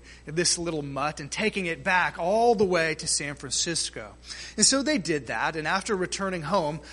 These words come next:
well, they wanted to take care of their new pet, and so they, they gave it a good bath, and they, they gave it a good grooming, a nice haircut, and they all went to bed,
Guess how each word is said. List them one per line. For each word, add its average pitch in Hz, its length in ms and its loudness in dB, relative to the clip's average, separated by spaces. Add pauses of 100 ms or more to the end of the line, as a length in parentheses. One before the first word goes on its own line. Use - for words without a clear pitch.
(140)
well, 185 200 4
they 185 140 2
wanted 185 260 0
to 185 60 -4
take 214 240 -2
care 247 240 0
of 175 80 -2
their 190 100 -4
new 214 120 0
pet, 202 300 -2
and 147 100 0
so 180 160 0
they, 180 260 2 (180)
they 214 140 4
gave 202 300 2
it 190 60 4
a 196 40 4
good 160 260 2
bath, 151 440 2
and 165 120 -4
they, 170 220 0 (240)
they 202 140 0
gave 190 280 4
it 214 360 2
a 180 80 0
good 180 360 2 (360)
grooming, 160 580 2
a 151 40 -2
nice 151 280 0
haircut, 147 760 -4 (360)
and 190 120 -2
they 202 100 6
all 240 240 6
went 202 200 0
to 220 100 -2
bed, 160 520 2